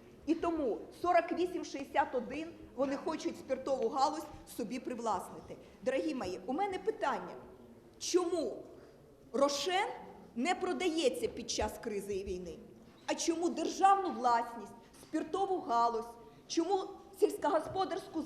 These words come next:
землю України можна продавати для того, щоб зараз її злити за безцінь, як колись ваучери, пам'ятаєте, а потім на цьому заробляти просто трильйони євро, але вже без української нації?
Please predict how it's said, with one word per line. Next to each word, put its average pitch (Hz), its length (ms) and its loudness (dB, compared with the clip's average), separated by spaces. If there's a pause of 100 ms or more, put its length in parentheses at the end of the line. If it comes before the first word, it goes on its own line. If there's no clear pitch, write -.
землю 269 440 4
України 240 540 -4 (540)
можна 302 360 2
продавати 302 800 2 (640)
для 302 140 2
того, 330 280 0
щоб 302 200 0
зараз 302 340 0 (100)
її 254 120 -2
злити 277 420 -2
за 240 140 0
безцінь, 294 500 0
як 320 180 0
колись 311 320 -4
ваучери, 269 540 0
пам'ятаєте, 240 800 -4 (400)
а 277 100 8
потім 330 460 -2 (240)
на 269 120 2
цьому 311 320 -2
заробляти 254 720 0
просто 285 340 -4
трильйони 254 600 -2
євро, 220 400 -6 (360)
але 247 220 4
вже 240 300 0
без 233 220 -2
української 220 600 -6
нації? 170 480 -12